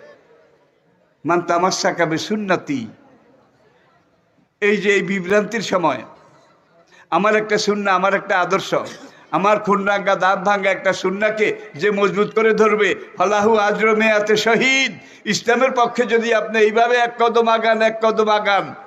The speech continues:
এইভাবে ইসলাম কায়েম করতে গিয়ে জীবন দান করেন, আপনার আমল নামায় নবী বলছেন একশত শহীদের সওয়াব লেখা যাবে।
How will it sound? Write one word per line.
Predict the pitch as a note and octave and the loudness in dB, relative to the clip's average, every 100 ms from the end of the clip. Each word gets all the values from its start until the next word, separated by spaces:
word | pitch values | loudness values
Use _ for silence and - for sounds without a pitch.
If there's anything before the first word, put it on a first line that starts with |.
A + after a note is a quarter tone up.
| - - - - | -20 -20 -10 -2
এইভাবে | C4 C#4 D4 C#4+ | 2 4 2 2
ইসলাম | B3 - B3+ A#3+ | -2 0 0 0
কায়েম | A#3+ B3 | -2 -2
করতে | A#3 A#3 B3 | 0 0 0
গিয়ে | A#3+ C4 | 0 0
জীবন | G#3 A#3+ B3 A#3+ | 2 2 2 2
দান | A#3+ A3+ | 0 0
করেন, | B3 C4 B3 F3 - - | 0 2 2 0 -8 -2
আপনার | G3+ - A3 | -2 0 0
আমল | G#3 A3 A#3+ | 2 2 2
নামায় | A#3 A#3 A#3 | 2 2 2
নবী | A3+ A3 A3 | 4 4 4
বলছেন | G#3 A3+ A3 A3+ F3+ - - | 4 2 2 0 -2 -8 -2
একশত | A3 A3 C#4 D4 | -2 0 0 2
শহীদের | C#4+ - A#3+ A#3 A3+ A#3 | 0 2 2 2 2 0
সওয়াব | A3+ A3 A3 G#3+ | 2 2 2 2
লেখা | G3 E3+ F3+ | 0 0 0
যাবে। | D#3+ C3+ A#2 | 0 0 -4